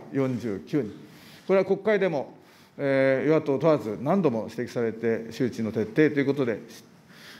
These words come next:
少し減ってきているんですが、それでもまだなお五割の人はご存じないと。で、じゃあこれ必要ないのかというと、右側、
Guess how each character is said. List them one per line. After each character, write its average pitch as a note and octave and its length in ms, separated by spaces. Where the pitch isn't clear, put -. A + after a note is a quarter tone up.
少 G3+ 60
し - 60
減 C3 200
っ C#3+ 40
て - 260
き - 60
て E3+ 160
い D3+ 40
る E3 80
ん E3 80
で D3 80
す C#3+ 120
が、 C#3+ 100
そ G3+ 140
れ B3+ 60
で C#4+ 100
も A3+ 120
ま F#3 180
だ F3+ 140
な F#3+ 180
お C#3+ 160
五 F3+ 180
割 C4 180
の F#3+ 140
人 A3+ 200
は F#3+ 280
ご C#3+ 80
存 F3 160
じ B2+ 100
な B2+ 140
い G2 60
と。 - 60
で、 G3+ 180
じ G3 60
ゃ B3+ 200
あ C#3 60
こ G3 100
れ F3 80
必 - 180
要 C#4 100
な D4 120
い D#4+ 60
の A#3+ 80
か D#3+ 120
と - 1120
い B3 180
う A3+ 40
と、 G#3+ 320
右 F#3 220
側、 F#3 320